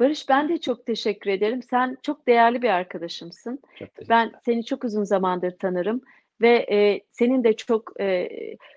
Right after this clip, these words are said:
Speaker 1: faydalı, başarılı işler, e, yaptığını ve hiç vazgeçmeden, hani hiç pes etmeden çok, e, iyi bir girişimci olduğunu ama aynı zamanda da çok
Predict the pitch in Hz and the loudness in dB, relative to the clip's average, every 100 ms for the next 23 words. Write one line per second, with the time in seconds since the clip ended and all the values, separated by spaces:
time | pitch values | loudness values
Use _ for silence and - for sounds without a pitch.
0 | _ - 214 214 226 233 202 208 - 214 | _ 0 4 4 4 2 2 0 4 2
1 | 220 214 - - 208 190 - - 185 180 | 2 -2 -6 0 2 2 -2 -4 -2 -2
2 | - - 196 196 196 - 196 220 226 233 | -4 -10 -2 -2 -2 -4 -4 -2 0 0
3 | 240 _ _ _ - 359 - - 226 214 | 0 _ _ _ -2 0 0 2 4 4
4 | 202 196 - 180 175 170 196 190 185 302 | 2 -6 -4 -4 -2 -4 -4 -6 -4 -4
5 | 294 - 208 - 175 - 165 165 208 269 | -6 -4 -4 -2 -4 -4 -8 -2 -2 -4
6 | - - - - 269 - 214 208 196 185 | -10 -20 -8 -2 -2 2 4 6 4 0
7 | - _ _ _ _ _ 262 302 262 196 | -6 _ _ _ _ _ 4 6 6 2
8 | 185 190 180 185 175 180 170 165 170 214 | -2 -2 -2 -4 -4 -2 -2 -2 -4 -4
9 | - - 233 247 - 247 277 233 220 214 | -6 -2 2 2 2 2 4 4 2 2
10 | 226 269 220 - 254 | 0 0 -2 -4 -8